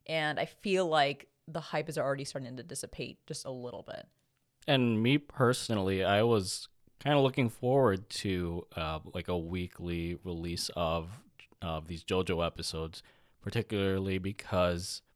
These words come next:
Speaker 2: I think I didn't start watching JoJo, and this is probably the same for you. I didn't start watching JoJo until, I think, around the time that Golden Wind was released. And by the time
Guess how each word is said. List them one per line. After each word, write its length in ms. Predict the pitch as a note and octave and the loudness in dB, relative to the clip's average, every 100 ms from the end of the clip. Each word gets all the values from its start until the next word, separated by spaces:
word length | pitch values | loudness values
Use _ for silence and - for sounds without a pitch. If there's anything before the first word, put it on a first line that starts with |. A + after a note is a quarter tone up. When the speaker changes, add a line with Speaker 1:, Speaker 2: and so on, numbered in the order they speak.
| _ _ - | _ _ -8
Speaker 2:
I 100 | F#2 | -6
think 240 | G2+ F#2+ | -4 -2
I 300 | F#2+ G2 G2+ - | 2 2 0 -2
didn't 260 | G2+ F#2 E2+ | -4 -4 -4
start 400 | - F#2+ F2 F2+ | -2 0 0 0
watching 400 | F2 F2+ F2+ E2+ | -2 -2 -4 -8
JoJo, 200 | D#2 E2 | -8 -8
and 280 | E2 C2+ | -10 -10
this 160 | G2 - | -10 -10
is 80 | F2+ | -4
probably 280 | F#2 E2+ E2+ | 0 0 -2
the 60 | |
same 220 | - E2 | -6 -8
for 140 | D#2 D#2+ | -8 -4
you. 320 | G#2 G2+ G2 - - - _ _ _ _ _ _ _ _ | 0 0 0 -6 -20 -20 _ _ _ _ _ _ _ _
I 120 | G#2 G2+ | 2 4
didn't 180 | G2+ | 4
start 240 | G2 G2 F2 | 2 2 4
watching 520 | F#2+ F#2 - F#2 F2 - | 2 2 0 -6 -8 -2
JoJo 760 | G#2 G2+ G2 F#2+ F2+ F2 F#2+ - _ | 4 4 4 2 2 0 -2 -10 _
until, 880 | F2+ F2 - G2 F#2 F2 F2 G2 - _ _ _ _ _ - | -6 -6 -4 0 2 2 0 -4 -10 _ _ _ _ _ -10
I 120 | E2+ | -6
think, 260 | A2+ A2 | -4 0
around 240 | G#2 G2 G2 | 2 2 2
the 80 | F#2 | -2
time 260 | - F#2 | -2 0
that 120 | F2 E2+ | 0 -4
Golden 340 | F2 F2 E2+ | -6 -6 -6
Wind 320 | G2 G2 E2+ | -4 -4 -6
was 220 | D#2 E2 | -6 -6
released. 560 | D#2 D#2+ F#2 E2+ - - - _ _ _ _ | -8 -8 -6 -6 -8 -12 -20 _ _ _ _
And 120 | F2+ | -2
by 100 | F2+ | 0
the 80 | E2+ | 0
time 560 | - F#2 F2+ F2 E2+ | -2 -2 0 -2 -6